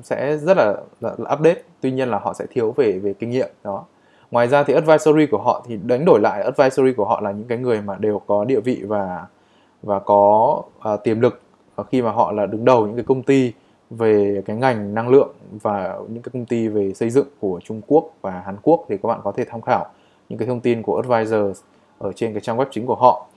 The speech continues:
À, và có một cái điểm khuyết nữa là họ thì không cho chúng ta biết những cái LinkedIn của những cái thành viên này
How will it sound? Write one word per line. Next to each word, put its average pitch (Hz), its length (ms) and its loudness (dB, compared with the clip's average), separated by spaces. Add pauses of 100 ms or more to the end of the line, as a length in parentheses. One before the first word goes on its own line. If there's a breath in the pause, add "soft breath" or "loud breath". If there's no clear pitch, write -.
(240 soft breath)
À, 107 560 2
và 123 260 8
có 117 120 4
một 139 80 0
cái 147 120 4
điểm 151 200 4
khuyết 208 220 4
nữa 151 140 0
là 190 100 0
họ 123 280 0 (120)
thì 113 100 -8
không 151 460 -2
cho 143 480 2
chúng 117 140 -8
ta 131 140 0
biết 175 280 -4
những 139 120 -12
cái 104 120 -2
LinkedIn 131 540 -2 (400)
của 98 280 0
những 117 140 -12
cái 113 640 -2
thành 110 180 -8
viên 123 140 0
này 120 160 2